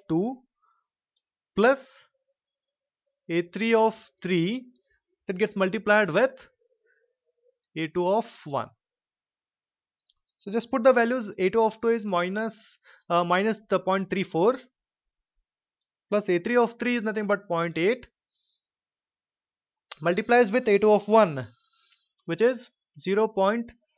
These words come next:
four two nine, which is equal to, so just solve it, we are going to get zero point zero zero three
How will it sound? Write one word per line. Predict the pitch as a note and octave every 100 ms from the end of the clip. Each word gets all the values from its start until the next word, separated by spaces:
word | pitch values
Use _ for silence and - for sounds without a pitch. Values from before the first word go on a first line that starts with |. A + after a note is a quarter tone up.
| _ _ _ -
four | - G3 A3 A3+ G#3 _
two | G#3 G#3 A3 A3 A3
nine, | G3 F3+ E3+ C#3 A2+ G#2+ _ _ _ _ _ _ _ _ _ _ -
which | A3+
is | A3
equal | E3 E3 F3+ E3
to, | G#3 D#3+ A2+ _ _ -
so | F3
just | F#3+
solve | - G#3 A3
it, | B3 B3+ E3
we | E3+
are |
going | F3 F3
to | E3+
get | A3+ B3 - _ _ _ _ _ _ B2+
zero | C#3+ F3
point | F3 F3+ G#3+ A#3+ - _ _ _ _ -
zero | C3+ D3 D#3 F3 F3+
zero | B2 D3+ D3 C#3 D3 C#3+ _ _ _ _ _ _ _ -
three | - D3+ D#3